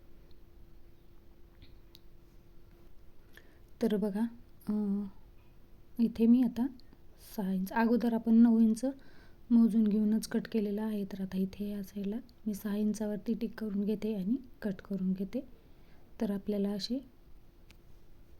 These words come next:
असे आणखीन, अं, दोन कपडे लागणार आहेत, म्हणजे दोन नाही, आणखीन एक कपडा. जर जाड असेल तर चा-, कॉटनचा चांगला कडक असेल तर.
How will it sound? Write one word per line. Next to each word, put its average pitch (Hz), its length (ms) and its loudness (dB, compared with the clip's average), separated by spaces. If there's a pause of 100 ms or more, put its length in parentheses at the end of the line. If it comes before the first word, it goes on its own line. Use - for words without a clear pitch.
(1300)
असे 233 220 2
आणखीन, 220 340 4 (400)
अं, 202 400 0 (760)
दोन 226 320 4
कपडे 220 440 -4 (800)
लागणार 208 380 -2
आहेत, 214 140 -4 (100)
म्हणजे 214 240 2
दोन 208 340 2
नाही, 214 160 2
आणखीन 202 420 2
एक 196 160 -2
कपडा. 202 240 -4 (400)
जर 214 40 0
जाड 202 320 4
असेल 196 360 -4
तर 220 40 -4
चा-, 190 420 0 (140)
कॉटनचा 190 560 -2
चांगला 190 280 2 (420)
कडक 196 300 0
असेल 190 300 -2
तर. 233 80 -2